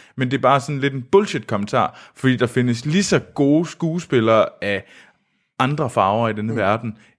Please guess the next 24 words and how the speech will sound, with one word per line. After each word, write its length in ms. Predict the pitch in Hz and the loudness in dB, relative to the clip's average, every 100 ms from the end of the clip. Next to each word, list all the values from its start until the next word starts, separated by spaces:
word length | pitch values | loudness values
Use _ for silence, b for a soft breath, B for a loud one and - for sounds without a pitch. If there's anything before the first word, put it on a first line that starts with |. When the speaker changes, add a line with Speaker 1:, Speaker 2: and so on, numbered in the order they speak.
| _ - | _ 0
Speaker 1:
end, 360 | 123 117 110 - _ - | 2 2 -2 -8 _ 0
end 300 | 110 107 110 | 2 2 2
den 140 | 113 | 0
hvideste 500 | 107 123 135 147 127 | 2 2 2 2 -4
kvinde, 340 | - 117 117 | 0 2 4
der 140 | 117 107 | 2 2
findes 340 | 110 101 107 | 0 -2 -4
på 100 | - | -6
jord, 380 | 98 95 - _ _ - 101 | -2 -2 -4 _ _ -10 -2
Rooney 160 | 107 104 | 2 2
Mara, 300 | 95 92 104 B | 2 0 -2 B
som 140 | - 107 | -4 -2
er 40 | |
en 100 | 98 - | -2 2
god 180 | 220 190 | 2 2
skuespillerinde, 560 | - 120 120 104 107 | -2 0 4 4 4
men 100 | 127 | 0
der 60 | - | -6
findes 280 | 107 95 - | -6 -8 -8
fandme 320 | - 135 147 | -2 0 2
også 200 | 113 110 | 2 2
andre 220 | 98 113 | 2 2
gode 260 | 110 98 107 | 2 0 -2
skuespillere. 480 | - 104 - - | -6 -8 -6 -8